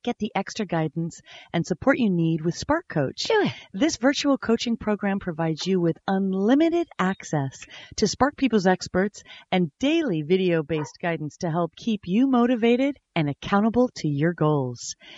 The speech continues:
Speaker 1: Start your one-week free trial today by going to w w w dot spark coach dot com.
Speaker 2: And we are delighted to have with us today the lovely and super health committed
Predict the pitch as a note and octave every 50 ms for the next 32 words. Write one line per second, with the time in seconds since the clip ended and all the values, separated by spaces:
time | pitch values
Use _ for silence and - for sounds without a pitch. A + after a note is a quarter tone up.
0 | - - - - - - C4 C#4+ D4 C4 A3+ G3+ F#3+ G#3 G#3+ G#3+ G3+ G3 F#3 -
1 | - - - - A#3+ D#4+ F#4 F4+ - - F3+ D#3 D3 C#3 C#3 - - E3+ D3+ E3
2 | F3 F#3+ A#3 C4 - - - - - - E3+ D#3+ C#3 E3+ D#3+ D#3+ D#3+ D#3 C#3+ -
3 | - C#3+ C3 - F#3+ G#3+ C4+ C4+ C4 G#3+ - A3 G#3 A3 A3 G#3+ - - A#3 B3+
4 | E4 F4 F4 D#4 - - D#3+ D3+ D3+ - - - - - - - A#3+ C#4+ E4 _
5 | _ - - D4 D#4+ G#4 _ - - - - - D#3 E3 F3+ F#3 - - A3+ B3
6 | B3+ C4+ B3 D#3+ D3+ C#3 - _ _ _ _ - - _ _ _ _ _ _ _
7 | _ - A3 A#3+ A#3+ B3 B3+ A3 A#3+ A#3 A#3 B3+ D#4+ - G#3 - E3 D3 C3 D3+
8 | D3 - D#3+ - - - D3 D#3 D#3+ D#3+ G3 G3+ G#3+ A#3+ C#4 D#4 C#4+ A#3+ A3 A3
9 | - G#3 G3 - - - F#4 G#4 - F4 C#4 G3+ F3+ E3 - - - E3 D#3 D3+
10 | D3 D#3 E3+ F#3